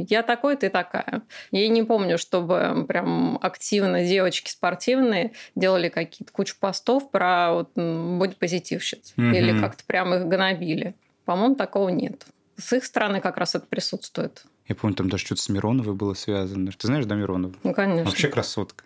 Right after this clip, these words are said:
Speaker 2: Прекрасное тело, транслирует эту сексуальность и делает свою одежду, которая тоже подчёркивает эту сексуальность. Ну, почему-то я видел несколько выпусков у разных блогеров,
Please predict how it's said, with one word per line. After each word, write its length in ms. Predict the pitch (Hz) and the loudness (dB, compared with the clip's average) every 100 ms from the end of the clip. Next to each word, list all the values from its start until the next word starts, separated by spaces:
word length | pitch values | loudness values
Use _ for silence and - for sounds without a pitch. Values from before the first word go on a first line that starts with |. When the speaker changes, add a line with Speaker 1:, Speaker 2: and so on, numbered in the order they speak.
| 135 | -12
Speaker 2:
Прекрасное 500 | - - 156 156 110 | -8 0 0 2 -2
тело, 460 | 101 - 123 110 104 | -2 -2 0 2 0
транслирует 640 | - 127 120 147 143 117 | 0 0 0 0 0 0
эту 140 | - - | -6 -6
сексуальность 920 | - - - 107 101 98 95 - - | -6 -4 0 0 0 -2 -2 -6 -2
и 360 | 104 101 101 - - - | 0 0 -2 -6 -16 -6
делает 420 | 117 127 143 123 | 0 2 2 2
свою 240 | - 127 120 | 2 2 4
одежду, 480 | 110 107 113 104 | 2 2 2 2
которая 260 | 110 117 113 | 0 0 0
тоже 380 | 135 135 127 120 - - - | 0 2 2 0 -4 -16 -4
подчёркивает 680 | 127 - 131 110 - 107 | -4 0 0 0 -2 -2
эту 100 | 110 | -2
сексуальность. 720 | - - - 110 104 98 95 | -4 -8 -2 0 0 0 -2
Ну, 100 | 110 - | -2 -2
почему-то 400 | - 110 104 107 | -2 -2 0 0
я 300 | 101 101 101 | 0 0 0
видел 300 | 98 120 117 - | 0 0 -2 -2
несколько 420 | 101 - 101 95 | -6 -4 -6 -2
выпусков 420 | 104 135 - - | -2 -4 -10 -8
у 100 | 92 | -2
разных 300 | 101 95 90 | -2 -2 -4
блогеров, 460 | - 120 131 113 | -2 -2 0 -2